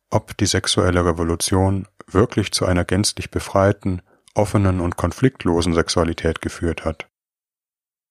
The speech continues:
Zu fragen wäre, ob nicht die mediale Allgegenwart von Sexualität heute, die offizielle Lockerheit im Umgang im Sinne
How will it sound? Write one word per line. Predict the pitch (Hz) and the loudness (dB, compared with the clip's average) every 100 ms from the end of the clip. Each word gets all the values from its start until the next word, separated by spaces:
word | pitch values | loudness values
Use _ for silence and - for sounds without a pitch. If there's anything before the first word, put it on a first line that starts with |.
| _ _ _ _ _ _ - | _ _ _ _ _ _ -4
Zu | 113 | -4
fragen | - 107 110 123 104 | 0 0 2 0 0
wäre, | 107 110 113 107 - _ | 0 0 0 -2 -6 _
ob | 104 - | -2 2
nicht | 113 - | 2 2
die | 107 | 0
mediale | 92 87 85 80 98 98 - | 0 0 2 2 4 2 2
Allgegenwart | 101 113 113 101 90 90 92 | 2 2 0 -4 -2 -2 -2
von | - | -4
Sexualität | 87 92 - 92 82 80 - 87 - | -2 -2 0 0 0 -2 -2 -4 0
heute, | 82 90 113 110 - _ _ _ _ _ | 0 2 -2 -4 -8 _ _ _ _ _
die | 101 - | -2 0
offizielle | 107 - - 95 87 | 0 0 0 0 2
Lockerheit | 85 117 107 85 85 | 0 0 0 0 -2
im | 87 | -2
Umgang | 80 87 87 87 85 | -2 -2 -2 -2 -4
im | - 82 | -2 -2
Sinne | 82 82 82 76 | 0 0 0 -4